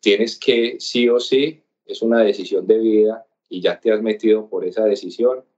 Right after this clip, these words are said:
y tienes que ir por ella a, al final, ¿cierto? Entonces inicia como he escuchado por ahí,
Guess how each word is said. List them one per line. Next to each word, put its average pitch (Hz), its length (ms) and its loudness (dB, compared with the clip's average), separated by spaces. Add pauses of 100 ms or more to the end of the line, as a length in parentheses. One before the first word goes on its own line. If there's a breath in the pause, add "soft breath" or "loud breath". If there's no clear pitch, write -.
y - 100 -12
tienes 95 300 -6
que - 100 0
ir 101 200 0
por 101 200 2
ella 95 340 0
a, 82 340 -8
al - 140 -12
final, 104 320 -2 (440)
¿cierto? - 460 -2 (160)
Entonces 110 760 -2 (480 soft breath)
inicia 101 640 0
como 98 800 -2 (100)
he - 60 -14
escuchado 113 520 -2
por 98 160 -2
ahí, 110 280 0